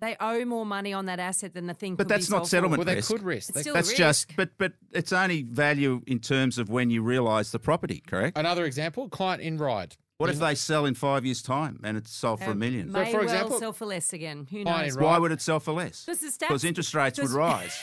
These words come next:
Speaker 1: <laughs>
Speaker 2: What stats?
Speaker 1: 'Cause history, if we look at
Speaker 2: Yeah, but
Speaker 1: what
Speaker 2: why are we
Speaker 1: has
Speaker 2: look-, but,
Speaker 1: happened
Speaker 2: but we've never had interest rates at zero and not had
Speaker 1: Yeah, but that's
Speaker 2: inflation
Speaker 1: not,
Speaker 2: rising.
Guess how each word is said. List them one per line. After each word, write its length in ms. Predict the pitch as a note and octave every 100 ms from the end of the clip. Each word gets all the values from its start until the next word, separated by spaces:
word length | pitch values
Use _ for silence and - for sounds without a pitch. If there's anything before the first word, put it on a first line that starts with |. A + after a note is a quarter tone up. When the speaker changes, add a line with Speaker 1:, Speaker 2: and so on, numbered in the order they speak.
| -
Speaker 1:
<laughs> 180 | - -
Speaker 2:
What 160 | C4 C4
stats? 600 | - A#3 A3 - - - _ _ _ _ _ _ _ _ -
Speaker 1:
'Cause 200 | G4+ - - - -
history, 840 | - F4 G#4 - D#4+ A#3+ E3+ G#3+ -
if 180 | A#3 -
we 140 | C4
look 240 | B3+ C#4+ -
at 80 | A#3
Speaker 2:
Yeah, 60 | G#3
but 80 |
Speaker 1:
what 100 | F#3 G#3
Speaker 2:
why 60 | G#3+
are 40 |
we 60 | G3
Speaker 1:
has 60 |
Speaker 2:
look-, 80 | G3+
but, 120 | G#3+
Speaker 1:
happened 240 | G3 G#3 F#3+
Speaker 2:
but 160 | F3
we've 180 | F3+ D#3+
never 200 | F3+ F#3+
had 200 | D#3+ D#3
interest 340 | E3 D3 B2+ C#3+
rates 280 | C3+ C3
at 80 | A2+
zero 400 | - C#3 C#3 G#2
and 100 | A2+
not 160 | B2 A#2
had 160 | A#2+
Speaker 1:
Yeah, 60 | A2+
but 20 |
that's 100 | G#2
Speaker 2:
inflation 320 | B2+ C#3 C3+ A#2
Speaker 1:
not, 80 |
Speaker 2:
rising. 360 | F#2 F2 -